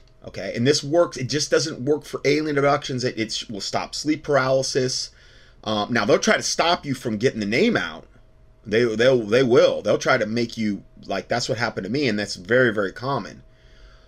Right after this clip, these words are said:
Um, but you can do it. You can do it. And again, if you're having issues in that area,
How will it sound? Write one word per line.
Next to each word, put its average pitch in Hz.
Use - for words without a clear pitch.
Um, 95
but 107
you 117
can 123
do 131
it. -
You 98
can 107
do 117
it. 80
And 110
again, 117
if 110
you're 107
having 113
issues 120
in 98
that 95
area, 110